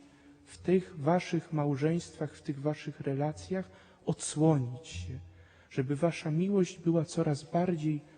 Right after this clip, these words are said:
pełna. I takie trzy rzeczy z dzisiejszej Ewangelii widzę a propos miłości, które mogą być dla was, y, ożywiające.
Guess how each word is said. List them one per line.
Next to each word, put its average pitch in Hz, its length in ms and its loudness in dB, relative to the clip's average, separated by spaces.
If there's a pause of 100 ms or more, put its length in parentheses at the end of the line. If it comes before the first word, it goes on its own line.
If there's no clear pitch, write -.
(160)
pełna. 120 500 0 (540)
I 147 40 -10
takie 180 360 4 (680)
trzy - 280 2
rzeczy 175 520 2 (200)
z - 100 -20
dzisiejszej 156 580 0
Ewangelii 139 640 0 (340)
widzę 135 520 -2 (280)
a 139 100 -6
propos 156 380 -2
miłości, 143 760 -2 (280)
które 143 180 0
mogą 151 360 0
być 151 380 -2 (120)
dla 156 280 8
was, 143 440 -2 (360)
y, 135 200 0
ożywiające. 156 1080 2